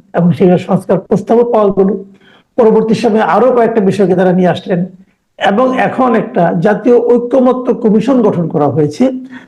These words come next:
যারা সেই সংস্কার প্রস্তাবগুলো নিয়ে রাজনৈতিক দলের সঙ্গে আলোচনা করছে। আমরা গত বেশ কয়েকদিন ধরে দেখছি যে প্রতিদিন তারা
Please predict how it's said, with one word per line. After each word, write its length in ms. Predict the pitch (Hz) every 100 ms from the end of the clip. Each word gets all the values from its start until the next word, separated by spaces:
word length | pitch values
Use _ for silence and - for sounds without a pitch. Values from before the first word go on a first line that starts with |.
| _
যারা 300 | 170 214 247
সেই 200 | 247 247
সংস্কার 600 | - - 226 - - 269
প্রস্তাবগুলো 680 | 226 247 196 - 202 160 170
নিয়ে 220 | 165 190
রাজনৈতিক 520 | 190 190 185 190 180 160
দলের 220 | 160 156
সঙ্গে 480 | - 175 214 240 - _ _ _ _ _ _ _ _ _
আলোচনা 340 | 262 254 - 165
করছে। 300 | 139 - - _ _ _ _ - - -
আমরা 200 | 254 285
গত 140 | 285
বেশ 260 | 247 254 -
কয়েকদিন 380 | 233 220 240
ধরে 180 | 220 214
দেখছি 520 | 156 147 - 202 - - - _ _ - _ -
যে 180 | 175
প্রতিদিন 500 | 190 226 220 208 208
তারা 500 | 208 185 165 - -